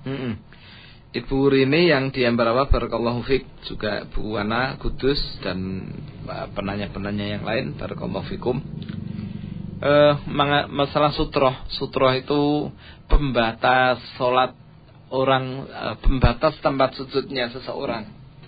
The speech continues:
Dalam kitab Bulughul Maram itu disebutkan hadis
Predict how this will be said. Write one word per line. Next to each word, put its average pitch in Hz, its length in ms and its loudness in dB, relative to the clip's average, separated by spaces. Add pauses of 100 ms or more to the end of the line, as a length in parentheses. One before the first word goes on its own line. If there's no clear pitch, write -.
(640)
Dalam 123 320 -4
kitab 123 480 -2
Bulughul 131 320 -2
Maram 127 400 -2
itu 143 320 -4 (800)
disebutkan 123 560 -8
hadis 123 400 -2